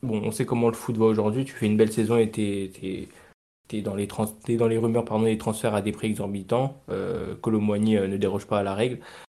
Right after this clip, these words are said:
mais je pense qu'il lui faut encore une saison de plus pour vraiment confirmer les attentes qu'on a sur ce joueur. Euh, sinon, au-delà de ça, moi, euh, en tant que supporter de Liverpool,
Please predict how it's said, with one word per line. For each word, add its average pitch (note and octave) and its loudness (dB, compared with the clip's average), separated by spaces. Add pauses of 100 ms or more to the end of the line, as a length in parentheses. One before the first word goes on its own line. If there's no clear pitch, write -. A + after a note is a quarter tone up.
mais A2+ 0
je G#2+ -2
pense C3 2
qu'il A#2 -6
lui A2 0
faut A2 0
encore A2 0
une A2 2
saison A#2 0
de A2+ 2
plus C3+ -2
pour A#2 -4
vraiment A2+ -2
confirmer A2+ -2
les G#2+ 0
attentes A2+ 0
qu'on G#2+ -2
a G2+ -2
sur A2 -8
ce A2 -4
joueur. A2+ 4 (440)
Euh, A2 6
sinon, C#3 2
au-delà A2 2
de G#2+ -6
ça, B2+ 4
moi, D3 10
euh, G#2+ 8
en G2+ 0
tant A2 -2
que - -6
supporter A2+ 0
de G#2 -4
Liverpool, D3 4